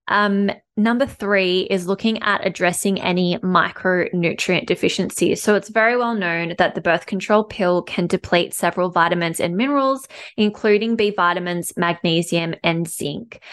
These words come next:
Um, it's really essential that we want to look at addressing these deficiencies either before you're coming off or that we know about them. And so we are really clear and proactive around addressing these deficiencies. The reason it's important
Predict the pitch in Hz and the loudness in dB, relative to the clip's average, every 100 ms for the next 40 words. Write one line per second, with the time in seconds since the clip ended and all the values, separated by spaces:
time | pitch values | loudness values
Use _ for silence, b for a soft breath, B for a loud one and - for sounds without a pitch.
0 | B - 196 220 233 190 214 233 247 202 | B -2 0 0 -4 0 0 2 0 -2
1 | - 180 - 233 240 302 196 180 180 214 | -4 -8 -2 0 2 2 2 2 0 0
2 | 220 226 - 180 - 175 170 - 185 180 | 0 0 0 -2 0 0 0 0 0 0
3 | - 180 175 - 180 175 - 190 - 185 | 0 2 2 2 -2 -2 -2 -2 -2 0
4 | 175 175 - B B _ _ _ - 202 | 0 0 -6 B B _ _ _ -2 0
5 | 226 247 254 - 190 196 196 - 190 190 | 2 0 -2 -2 0 2 0 -2 0 0
6 | - 170 170 170 - 175 170 185 - 254 | 0 0 0 -2 -4 0 0 0 0 0
7 | 240 196 180 180 180 175 156 - 165 160 | 0 2 2 2 2 0 -2 -2 -4 -4
8 | 156 170 - 180 175 175 170 160 185 180 | -6 -8 -2 -2 0 2 0 0 -2 -2
9 | 190 - - 214 240 196 175 - 175 - | -4 -6 -6 0 2 2 2 -2 -8 -8
10 | - 175 185 202 - 180 175 175 170 165 | -2 2 2 0 0 0 2 0 0 0
11 | 170 165 170 - 185 170 165 160 - 160 | -2 0 0 0 -4 0 2 2 0 -2
12 | 165 - 175 - - 170 160 - 185 170 | 0 0 -2 -2 -2 -2 -2 -2 -2 0
13 | 180 220 269 294 240 233 - 220 220 185 | 0 0 0 -2 -2 -4 -2 -2 0 0
14 | 214 262 285 | 2 -2 -4